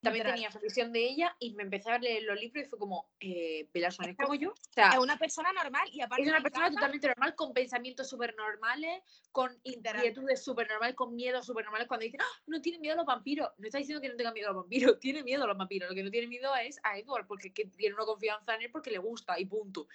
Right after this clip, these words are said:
Speaker 2: Claro,
Speaker 1: Pero
Speaker 2: porque le
Speaker 1: ella,
Speaker 2: ama.
Speaker 1: por ejemplo, va a la casa donde están toda la familia
Speaker 2: Y se
Speaker 1: de,
Speaker 2: caga en la
Speaker 1: de Edward
Speaker 2: brava.
Speaker 1: y se caga encima, porque es como, hermano, en plan, cuando en la película, esto no sé si pasa en el libro, pero es que da muchísima vergüenza, cuando dice, mm, eh, "Si esto acaba mal"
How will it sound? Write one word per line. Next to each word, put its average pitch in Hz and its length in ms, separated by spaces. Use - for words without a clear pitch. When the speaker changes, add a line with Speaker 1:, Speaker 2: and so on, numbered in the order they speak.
Speaker 2:
Claro, 240 180
Speaker 1:
Pero 208 100
Speaker 2:
porque 208 180
le 226 80
Speaker 1:
ella, 247 240
Speaker 2:
ama. 254 40
Speaker 1:
por 247 120
ejemplo, 277 400
va 190 120
a 190 40
la 196 200
casa 247 340
donde 180 140
están 190 240
toda 196 220
la 196 60
familia 202 420
Speaker 2:
Y 214 100
se 220 180
Speaker 1:
de, - 0
Speaker 2:
caga 226 240
en 254 60
la 240 100
Speaker 1:
de 220 100
Edward 254 180
Speaker 2:
brava. - 60
Speaker 1:
y 320 80
se 254 200
caga 180 240
encima, 277 360
porque 208 180
es 196 40
como, 202 280
hermano, 190 400
en 170 80
plan, 180 220
cuando 214 320
en 214 140
la 190 100
película, 214 420
esto 202 140
no 247 80
sé 226 60
si 220 100
pasa 190 200
en 180 40
el 175 60
libro, 190 200
pero 185 100
es - 60
que 196 60
da 185 120
muchísima 190 440
vergüenza, 170 460
cuando 214 320
dice, 214 760
mm, 208 300
eh, 254 220
"Si 269 240
esto 285 200
acaba 311 400
mal" 330 340